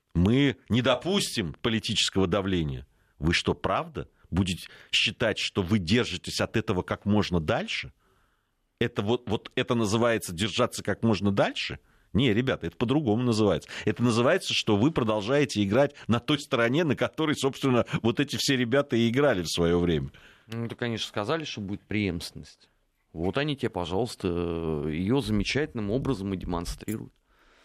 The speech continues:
Speaker 2: Другой ведь, э, вопрос, к чему эта преемственность рано или поздно приведёт. Собственно, опять мы, понимаешь, возвращаемся к тому же самому. А, в фильме, э, «Слуга народа»,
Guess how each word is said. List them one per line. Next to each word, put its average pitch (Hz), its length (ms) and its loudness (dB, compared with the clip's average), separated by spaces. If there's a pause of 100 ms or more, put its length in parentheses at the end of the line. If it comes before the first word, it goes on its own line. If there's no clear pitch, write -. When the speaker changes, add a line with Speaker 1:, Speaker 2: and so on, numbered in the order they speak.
(280)
Speaker 2:
Другой 117 380 -2
ведь, 127 300 -6
э, 110 400 0
вопрос, 120 400 -4
к - 80 -16
чему 127 240 -2
эта - 100 -8
преемственность 110 600 -6
рано 110 220 -2
или 101 120 -6
поздно 90 340 -8
приведёт. 101 500 -6 (220)
Собственно, 170 380 -2
опять 254 260 0
мы, 156 120 -2
понимаешь, 226 260 -2
возвращаемся 151 580 -2
к - 60 -18
тому 156 260 -2
же 147 100 0
самому. 82 520 -4 (400)
А, 104 400 0
в - 40 -10
фильме, 208 680 0
э, 123 140 0
«Слуга 170 360 0
народа», 233 500 0